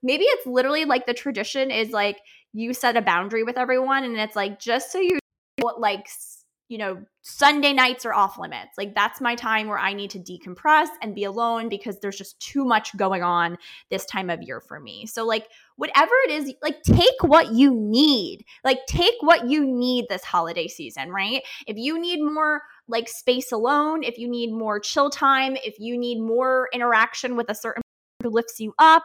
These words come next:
and less time with somebody who doesn't lift you up, like, take what you need.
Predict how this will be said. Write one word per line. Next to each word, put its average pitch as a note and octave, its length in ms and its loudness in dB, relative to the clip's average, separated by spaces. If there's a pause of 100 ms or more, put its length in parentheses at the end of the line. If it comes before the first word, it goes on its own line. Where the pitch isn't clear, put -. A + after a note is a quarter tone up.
and A3+ 160 -2
less G#3+ 240 0
time A3+ 420 -4
with A3 200 -4
somebody A#3 400 -4
who A#3 100 -4
doesn't C4+ 400 2
lift D4 220 -2
you C#4 100 -4
up, C#4 240 4
like, A3 240 0 (400)
take - 260 4
what B3 160 0
you G#3 100 -4
need. D#3+ 220 -8